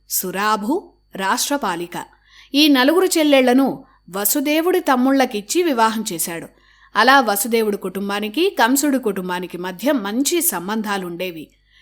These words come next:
కాని కంసుడు రాక్షస స్వభావం ఉన్నవాడు. తన శత్రువు అని భావిస్తే కన్న తండ్రిని కూడా వదల్డు.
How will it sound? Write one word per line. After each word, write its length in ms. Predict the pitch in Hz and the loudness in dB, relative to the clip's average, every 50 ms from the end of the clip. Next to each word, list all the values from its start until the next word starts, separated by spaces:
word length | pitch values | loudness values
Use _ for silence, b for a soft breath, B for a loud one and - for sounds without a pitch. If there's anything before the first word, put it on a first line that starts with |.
| b b b - | b b b 2
కాని 360 | 277 285 285 269 269 302 320 B B B B B _ _ | 4 4 6 4 2 0 -2 B B B B B _ _
కంసుడు 580 | - 170 170 208 - - 247 214 175 170 220 302 | -12 -8 -4 -2 0 0 0 0 0 -2 -4 -4
రాక్షస 640 | 277 202 196 190 220 302 - - - - 359 359 359 | -2 -2 0 0 0 0 -2 -4 -2 -2 -2 -2 -2
స్వభావం 800 | 339 - - - - 214 202 185 190 202 208 185 180 190 247 302 | -2 -2 -4 -4 -4 -4 -4 -4 -4 -6 -6 -6 -4 -4 -2 -2
ఉన్నవాడు. 500 | 277 190 180 180 185 180 180 160 147 - b b b b b b b b b b - | -2 -2 -4 -4 -4 -4 -6 -6 -8 -14 b b b b b b b b b b 0
తన 120 | 240 254 247 | 2 2 2
శత్రువు 580 | 240 - 247 254 262 262 - 294 320 302 311 | 2 4 4 4 4 2 0 0 2 4 6
అని 220 | 294 262 254 247 226 | 6 6 6 4 0
భావిస్తే 600 | 214 208 202 214 214 214 214 - 214 202 202 220 | -2 -2 -2 -2 -2 -4 -4 -4 -4 -4 -4 -6
కన్న 460 | 214 214 240 226 240 262 277 294 320 | -6 -2 -2 0 2 2 2 2 2
తండ్రిని 500 | 311 311 294 269 254 247 240 247 247 220 | 2 2 2 2 2 2 0 0 0 -2
కూడా 300 | 208 - 202 190 196 214 | -2 -4 -4 -2 -2 -2
వదల్డు. 480 | 226 220 202 180 185 185 190 180 175 170 | -2 -2 -4 -6 -6 -6 -6 -6 -8 -10